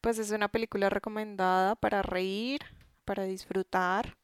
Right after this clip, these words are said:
y es una película que pues representa como el valor de la amistad.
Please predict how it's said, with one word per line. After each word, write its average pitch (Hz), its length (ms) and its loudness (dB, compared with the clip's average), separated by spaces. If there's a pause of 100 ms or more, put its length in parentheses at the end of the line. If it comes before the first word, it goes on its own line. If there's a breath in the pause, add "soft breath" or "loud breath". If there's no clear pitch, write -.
(200)
y 247 140 6
es 233 100 2
una 220 160 -2
película 233 400 0
que 240 140 2
pues 254 240 2
representa 208 680 -2
como 202 180 -8
el 208 80 -2
valor 226 300 2
de 196 80 0
la 190 80 -2
amistad. 202 460 -2